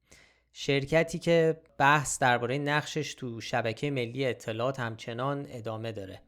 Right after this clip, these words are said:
درباره این سوال که آیا این شرکت نقشی در محدودیت اینترنت در ایران داره یا نه صحبت می‌کنیم. در واقع، رضا فکر کنم بیشتر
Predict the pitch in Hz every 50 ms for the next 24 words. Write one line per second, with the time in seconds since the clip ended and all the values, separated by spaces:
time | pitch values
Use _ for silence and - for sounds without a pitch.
0 | _ _ 139 131 135 135 143 143 170 185 185 165 - - 160 147 151 170 165 -
1 | 180 - - 165 175 180 175 170 170 170 170 - - - 135 120 113 - 143 139
2 | 135 - 127 120 135 139 151 156 - - - - - 151 139 139 139 139 139 -
3 | _ _ - 120 123 120 117 113 110 110 - _ _ _ _ _ _ _ _ -
4 | 127 123 120 117 139 120 131 135 147 156 - 147 135 117 - 127 120 120 120 117
5 | - - 131 120 117 117 - - 143 127 117 127 139 139 131 120 123 131 135 143
6 | 143 143 139 131 120 117 117 120 123 131 147 156 - - 160 156 - - 147 135
7 | - - 127 113 - 120 110 107 107 104 101 107 - _ _ _ _ _ _ _
8 | _ _ _ _ 107 104 104 113 113 113 110 110 110 104 110 117 117 113 - 117
9 | 113 - - 113 107 104 107 110 - - - 113 107 107 104 101